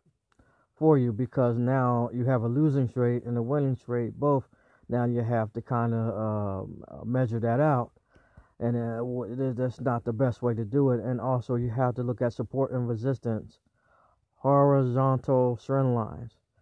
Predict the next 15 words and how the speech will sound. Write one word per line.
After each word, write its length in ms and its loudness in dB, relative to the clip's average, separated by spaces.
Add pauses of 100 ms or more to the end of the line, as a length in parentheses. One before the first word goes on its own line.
(300)
support 480 2
and 180 -2
resistance. 680 -2
Like, 280 -2
on 240 -2
a 80 -2
daily 380 0
time 340 -2
frame, 280 -6
what 120 -10
you 120 -8
have 260 -4
to 80 -10
do 360 -2 (1000)
is 380 0